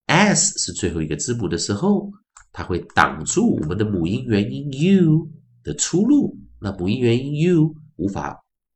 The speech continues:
无法变成音律的哦。我们讲的这生词最后一个字母，这时候U S我们就是 short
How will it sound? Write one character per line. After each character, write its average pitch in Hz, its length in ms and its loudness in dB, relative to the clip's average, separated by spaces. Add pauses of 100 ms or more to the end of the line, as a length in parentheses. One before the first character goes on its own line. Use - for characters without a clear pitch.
(140)
无 113 120 0
法 98 260 -6 (220)
变 120 180 0
成 82 160 -8 (220)
音 139 220 -8
律 85 180 -4
的 64 140 -8
哦。 87 340 -6
我 82 80 -10
们 82 80 -10
讲 76 240 -6
的 82 60 -10
这 98 120 -6
生 98 240 -2
词 - 140 -8
最 156 240 -4
后 113 120 -2
一 - 40 -8
个 - 100 -6
字 - 240 -2
母， - 160 -12 (540)
这 143 140 4
时 139 120 2
候 - 80 -2
U 226 180 4
S 240 400 -2 (120)
我 - 40 -8
们 76 120 -6
就 90 140 -2
是 85 220 -2
short 196 580 0